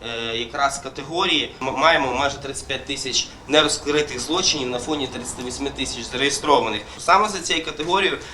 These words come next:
із всіх категорій злочинів ми маємо найгіршу динаміку зростання — сімдесят три відсотки. Вдвічі зросла в нас в Україні, е, с-, е, динаміка по крадіжках, дев'яносто два відсотки росту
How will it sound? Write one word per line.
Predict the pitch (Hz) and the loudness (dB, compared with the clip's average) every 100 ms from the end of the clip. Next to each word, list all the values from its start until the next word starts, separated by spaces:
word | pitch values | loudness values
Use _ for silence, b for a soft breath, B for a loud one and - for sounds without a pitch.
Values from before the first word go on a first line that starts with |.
| B | B
із | 123 | -2
всіх | - 160 160 | 2 2 0
категорій | 156 127 147 147 | -6 -4 -2 -2
злочинів | 143 165 - 139 | -2 0 0 0
ми | 127 | 0
маємо | 143 156 143 135 | 4 4 4 0
найгіршу | 131 156 160 139 | 0 0 0 -2
динаміку | 127 151 147 123 117 | 2 6 6 4 -6
зростання — | 120 - 160 160 151 | -8 0 4 4 2
сімдесят | - 120 117 143 | -4 -6 -2 -4
три | 151 131 | -2 -6
відсотки. | 123 - 117 95 - | -6 -6 -8 -8 -10
Вдвічі | - 190 - 131 | -6 0 0 0
зросла | 127 139 139 165 165 | -4 -4 4 8 8
в | 156 | 6
нас | 143 143 | 0 -2
в | 131 | -6
Україні, | 123 135 147 147 131 117 107 107 | -6 -2 0 2 2 2 -2 -6
е, | 117 110 | -6 -6
с-, | - - 113 | -10 -10 -8
е, | 113 | -4
динаміка | 127 147 147 139 | 4 4 4 -4
по | 123 123 | -8 -10
крадіжках, | 127 127 170 - 127 | -8 -2 0 0 -2
дев'яносто | 117 139 151 131 | -2 -2 -2 -4
два | 127 135 131 | 4 4 4
відсотки | - 139 - 135 | -2 -6 -2 0
росту | 156 202 - 127 | 4 2 2 -4